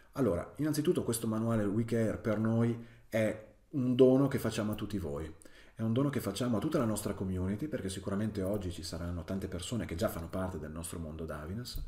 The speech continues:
ma ci saranno anche tante altre persone che non fanno parte ancora del nostro mondo. Quindi ci sentiamo di fare questo dono anche a quelli che magari saranno dei nuovi futuri nostri, eh, clienti, amici del domani. Perché in un momento di difficoltà come oggi,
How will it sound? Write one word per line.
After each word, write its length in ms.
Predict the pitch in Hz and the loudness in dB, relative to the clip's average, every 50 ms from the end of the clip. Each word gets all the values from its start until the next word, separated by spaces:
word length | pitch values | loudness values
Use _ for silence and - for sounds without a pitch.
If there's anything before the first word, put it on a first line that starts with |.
| - - - - - - - | -6 -10 -12 -14 -16 -14 -4
ma 200 | - 123 147 165 147 | 0 2 2 2 2
ci 100 | - 117 | 0 -2
saranno 260 | 113 135 131 147 131 | 0 0 2 2 2
anche 160 | 107 98 107 | 2 2 0
tante 220 | 98 127 135 113 117 | 0 0 0 0 0
altre 180 | 104 - 120 | 0 0 0
persone 380 | - - 127 - - 143 147 143 | 0 0 -2 0 0 0 0 0
che 100 | - 98 | 0 0
non 100 | 101 101 | 0 0
fanno 220 | - 139 135 117 | 0 0 0 0
parte 240 | - 113 113 117 - | 2 0 0 0 -2
ancora 240 | 90 87 - 92 92 | -4 -4 -2 -2 -2
del 120 | 87 80 | -2 -2
nostro 280 | 85 82 78 - - 90 | -2 -4 -4 -6 -8 -8
mondo. 300 | 82 71 65 71 73 95 | -8 -8 -8 -8 -6 -2
Quindi 200 | 95 131 139 131 | 0 2 2 2
ci 120 | - 101 | 2 0
sentiamo 340 | - - 107 104 - 127 120 | -2 -2 -2 -2 0 0 0
di 80 | 104 98 | 0 0
fare 220 | 98 120 110 98 | 2 0 0 0
questo 240 | - 98 - - 123 | 0 -2 -2 0 2
dono 240 | 117 120 127 127 110 | 2 4 4 4 2
anche 160 | 101 95 101 | 2 0 0
a 40 | 95 | 0
quelli 240 | - 127 131 135 | 4 4 4 4
che 120 | 117 - 104 | 4 2 0
magari 380 | 101 107 104 117 127 143 139 | 0 0 0 0 0 0 -2
saranno 680 | 113 - 107 98 98 104 117 120 123 127 139 139 139 - - - - - - | -2 -2 -2 -2 0 0 0 0 0 0 -2 -2 -4 -8 -14 -18 -20 -16 -12
dei 320 | - 107 107 117 113 110 110 | -2 2 4 6 6 8 6
nuovi 640 | 113 127 131 139 143 143 143 139 139 135 - - - | 6 6 6 6 6 4 4 4 2 0 -2 -6 -14
futuri 560 | - - 117 110 113 123 123 123 127 127 123 | -6 -4 -4 -2 2 2 4 4 4 4 4
nostri, 520 | 110 101 98 101 - - - 110 113 113 113 - - - - - | 4 2 2 0 -2 -4 -4 -2 -2 -4 -6 -8 -14 -18 -18 -14
eh, 240 | - - 80 73 73 87 | -10 -8 -6 -6 -6 -6
clienti, 600 | 90 123 117 104 95 92 101 104 95 - 131 117 | -2 2 2 4 4 2 0 -2 -2 -2 -2 0
amici 600 | 101 104 107 110 113 113 - - 131 135 127 117 | 0 0 2 0 0 0 -2 -2 -2 -2 -4 -4
del 180 | 113 98 98 92 | -4 -2 -2 -2
domani. 500 | 92 92 87 80 62 64 62 71 76 - - - - - - - - - | 0 -2 -4 -4 -6 -8 -10 -12 -12 -14 -16 -20 -20 -20 -20 -20 -18 -6
Perché 220 | - - - - | -2 2 4 6
in 60 | 143 147 | 6 6
un 80 | 147 | 6
momento 340 | 156 151 160 175 175 - 127 | 4 4 2 2 2 2 2
di 100 | 113 110 | 2 2
difficoltà 560 | 110 110 - 123 107 123 120 113 117 147 147 | 2 0 -2 -2 -2 0 0 0 0 -2 -2
come 300 | - - 131 113 107 98 | -2 -2 -2 -2 -2 -2
oggi, 500 | - 98 95 95 104 98 - - 85 139 | -2 -4 -4 -4 -4 -4 -4 -6 -6 -6